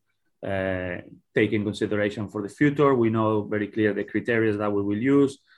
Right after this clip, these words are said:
M-, the majority of the players, they already know because we explain them the objectives, or because we are, I personally also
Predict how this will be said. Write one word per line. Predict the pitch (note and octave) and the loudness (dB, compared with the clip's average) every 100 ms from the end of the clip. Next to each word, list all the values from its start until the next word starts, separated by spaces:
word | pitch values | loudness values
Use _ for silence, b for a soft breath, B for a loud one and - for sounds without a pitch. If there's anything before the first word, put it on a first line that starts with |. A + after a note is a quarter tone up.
| _ _ | _ _
M-, | - A2+ A2+ A2 | -8 -4 -4 -4
the | G#2+ | -4
majority | A2 A2 A#2+ A2 A2+ | 0 2 4 4 0
of | G#2+ | 0
the | G#2+ | -2
players, | A#2 A2+ A2 | -2 0 0
they | G2+ | 0
already | G#2+ G#2+ G#2 | 0 0 -2
know | G2+ A2+ B2+ | -2 0 0
because | A2+ G#2 A2 G#2 - - - - - - | -2 -2 -2 -4 -10 -20 -20 -20 -20 -10
we | A#2 A#2 | 0 0
explain | G#2+ - A#2 A2+ | 0 0 0 2
them | A2+ G#2+ G2+ - _ _ | 2 0 -2 -8 _ _
the | G#2+ G#2 | -2 0
objectives, | G2+ A2 A2 A2 G2+ G#2 | 2 0 0 -2 -2 -4
or | G2+ A2+ A2 | -2 2 2
because | G#2+ G#2+ G#2+ | 2 0 0
we | G#2+ | 0
are, | G#2 - E2 - | -2 -4 -6 -6
I | A2 | -6
personally | A#2+ G#2 A2 G#2 G#2 | -2 -2 -2 -4 -2
also | G#2+ G#2+ G2+ G2 | -2 -2 -4 -4